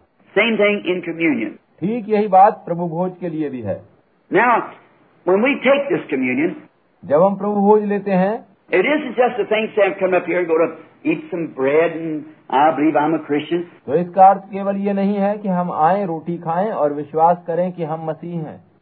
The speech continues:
Speaker 1: But if you notice, the Bible said, "He that eateth and drinketh unworthily shall be guilty of the blood and the body of the Lord."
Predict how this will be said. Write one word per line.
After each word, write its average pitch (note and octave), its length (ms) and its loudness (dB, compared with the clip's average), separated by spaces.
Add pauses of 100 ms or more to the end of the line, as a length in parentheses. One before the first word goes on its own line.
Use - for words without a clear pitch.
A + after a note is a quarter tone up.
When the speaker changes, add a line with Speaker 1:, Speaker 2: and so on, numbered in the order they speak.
(160)
Speaker 1:
But C3 80 0
if C3 40 -4
you C#3+ 140 -2
notice, G#3+ 360 4
the D3 120 0
Bible F3+ 300 4
said, F#3 200 2 (240)
"He A3+ 240 2
that F#3+ 120 6 (140)
eateth A3 200 2
and E3+ 120 2
drinketh G3 340 0 (180)
unworthily F#3 840 2 (800)
shall E3+ 240 4
be D#3 360 0
guilty B3 400 4
of D3 340 4
the - 280 -6
blood C#3+ 220 2
and A#2 280 -8
the G#2+ 180 -10
body A2+ 300 -4
of G#2 80 -16
the G#2 100 -20
Lord." - 320 -20